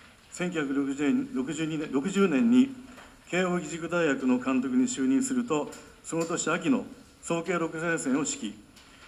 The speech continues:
八十二年に再度監督に就任し、八十五年秋にはリーグ戦十勝無敗での優勝を飾ります。九十五年、失礼しました。九十六年、アトランタオリンピックでは、全日本アマチュア野球連盟協会委員、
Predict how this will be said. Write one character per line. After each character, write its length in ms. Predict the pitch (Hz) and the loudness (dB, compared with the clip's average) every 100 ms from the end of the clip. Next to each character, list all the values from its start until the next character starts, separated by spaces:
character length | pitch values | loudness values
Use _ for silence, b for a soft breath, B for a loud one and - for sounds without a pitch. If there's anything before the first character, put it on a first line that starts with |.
| B B | B B
八 80 | 135 180 | -8 -4
十 60 | |
二 120 | 185 175 | -2 0
年 180 | 165 | 0
に 180 | 147 - | 0 0
再 220 | - 180 156 | -2 -2 -2
度 80 | |
監 200 | 135 131 | -2 -4
督 140 | 127 131 | -2 0
に 80 | 131 | -2
就 220 | 139 135 | 2 2
任 180 | 127 120 | 4 2
し、 300 | 131 135 - B B - | 0 -4 -6 B B -14
八 100 | 135 165 | -10 -8
十 80 | 175 | -4
五 100 | 175 | -2
年 140 | 170 | -2
秋 180 | 180 160 | -2 -2
に 100 | 156 | 2
は 240 | 165 151 - | 2 2 -6
リ 120 | 120 143 | -4 -2
ー 40 | |
グ 60 | 143 | 0
戦 240 | 156 147 - - - | 0 -2 -4 -12 -10
十 100 | 139 | -8
勝 240 | 135 190 175 | 0 0 2
無 120 | 160 | 0
敗 160 | 156 156 | 0 0
で 100 | 156 | 2
の 220 | 117 - | 2 0
優 100 | 123 | -4
勝 180 | 117 123 | -2 -4
を 40 | |
飾 240 | 110 110 110 | -4 -4 -4
り 60 | |
ま 120 | 104 98 | -4 -8
す。 180 | - B B B B B B - | -12 B B B B B B -2
九 160 | 196 | 0
十 140 | 160 139 | 0 0
五 120 | 135 | 2
年、 240 | 123 135 - - - _ _ - _ _ - - _ - - - - | 2 0 -8 -18 -20 _ _ -20 _ _ -20 -20 _ -20 -20 -20 -10
失 120 | 160 | -6
礼 60 | |
し 60 | 135 | -4
ま 60 | 113 | -4
し 60 | |
た。 40 | - | 0
九 140 | 214 | 0
十 80 | 180 | 2
六 200 | 151 151 | 0 2
年、 200 | 139 135 | 4 4
ア 60 | 131 | 2
ト 100 | 185 | 2
ラ 80 | |
ン 60 | 180 | 2
タ 100 | 180 | -2
オ 40 | |
リ 80 | 175 | -6
ン 40 | 180 | -6
ピ 100 | 175 | -10
ッ 60 | |
ク 120 | - | -4
で 80 | 131 | 0
は、 280 | 147 120 - - - - | 2 2 -2 -18 -20 -10
全 180 | 147 180 | -6 -4
日 80 | 180 | -4
本 100 | 170 | -4
ア 20 | |
マ 80 | 170 | -4
チ 100 | 180 | -4
ュ 60 | 170 | -6
ア 80 | |
野 80 | 175 | -6
球 160 | 175 160 | -4 -2
連 220 | 165 151 | -2 0
盟 200 | 117 110 - - | 0 -2 -10 -10
協 160 | 165 | -8
会 200 | 165 165 | -4 -4
委 40 | 165 | -4
員、 160 | 160 | -8